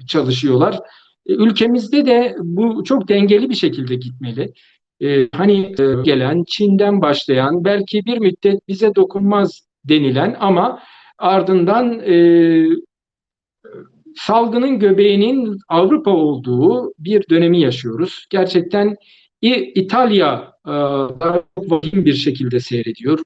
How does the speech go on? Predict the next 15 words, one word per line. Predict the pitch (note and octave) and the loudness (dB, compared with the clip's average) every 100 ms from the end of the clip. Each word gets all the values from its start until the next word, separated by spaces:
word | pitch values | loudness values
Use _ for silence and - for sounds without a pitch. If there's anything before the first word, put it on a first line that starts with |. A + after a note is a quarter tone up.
| _ | _
Bugün | E3+ G#3 G3 F3+ | -2 0 2 2
itibariyle | E3+ - E3+ D#3+ D3+ D#3 E3+ - | 0 -2 0 2 4 4 4 0
iki | - - F#3+ | -4 -14 -12
bin | F#3+ | -6
beş | F3 A3+ - | 0 0 -2
yüzü | G3 D#3 | -6 -6
geçmiş | G#3 F3+ D#3+ G#3 - - | 0 0 0 -4 -6 -6
durumda | C3 A#2 A2 A2+ - _ _ _ | -6 -6 -8 -12 -14 _ _ _
ölüm | D3 C#3+ C3+ | 2 2 2
sayıları. | C3+ B2+ A#2+ C3 G3+ A#3 - - _ - | 2 2 4 4 2 0 -8 -20 _ 0
Bu | B3 B3+ B3+ - _ _ - | 4 4 0 -10 _ _ -4
bizleri | F3 B3+ G3+ A#3 D4 | 2 2 4 2 2
korkutuyor. | C#4+ A#3 G3+ A#3+ B3+ A#3+ E3+ D3+ - - - _ _ - | 2 0 0 -2 2 2 0 -8 -14 -18 -20 _ _ -2
Biz | A3+ E4 E4 - | 4 4 2 0
koronavirüs | A#3 C#4 D#4 C4 G#3 G#3+ G3 - | 2 2 2 0 -2 -2 -4 -8